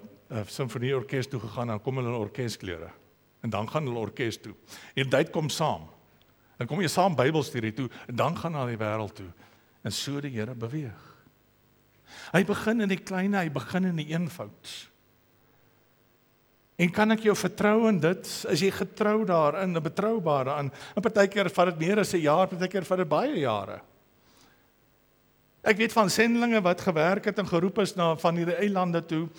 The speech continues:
waar 'n sendling gebly het sy hele lewe lank en hy het gesterwe daar op die ou strandfrontjie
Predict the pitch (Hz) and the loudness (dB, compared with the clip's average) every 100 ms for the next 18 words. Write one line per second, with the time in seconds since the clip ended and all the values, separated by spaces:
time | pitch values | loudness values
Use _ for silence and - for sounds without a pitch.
0 | - - - - 165 180 175 214 208 240 | -18 -18 -12 0 2 4 4 4 4 4
1 | 220 196 165 160 180 180 185 175 196 196 | 2 0 2 2 4 2 0 2 2 2
2 | 160 190 208 185 165 175 165 156 175 - | 2 2 4 4 4 4 2 2 -2 -2
3 | 208 240 208 143 135 160 185 170 175 - | 0 4 2 4 2 2 0 -2 -2 -2
4 | 175 185 185 196 160 151 156 | 0 2 0 -2 -4 -2 -4